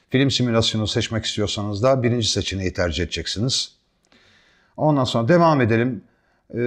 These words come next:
veri düzen ayarı video zaten. Işık titreme, enstantane hızı ayarı kapalı. A S modu burada kapalı tutacağım çünkü gerek yok. Ee, şu anda sabit çekim yapıyorum. Tripod'da çekim yapıyorum. Bu A S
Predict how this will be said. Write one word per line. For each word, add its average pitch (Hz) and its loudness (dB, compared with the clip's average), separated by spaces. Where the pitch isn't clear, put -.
veri 151 4
düzen 139 2
ayarı 123 4
video 113 4
zaten. 95 0
Işık - 0
titreme, 123 2
enstantane 117 0
hızı 107 2
ayarı 101 0
kapalı. 135 2
A 170 4
S 170 0
modu 160 2
burada 151 2
kapalı 151 2
tutacağım 143 -2
çünkü 135 -2
gerek 117 -2
yok. - -8
Ee, 73 -14
şu - -6
anda 101 -2
sabit 107 -2
çekim 90 -6
yapıyorum. 85 -8
Tripod'da 101 -4
çekim 82 -6
yapıyorum. 85 -10
Bu 123 2
A 156 6
S 135 0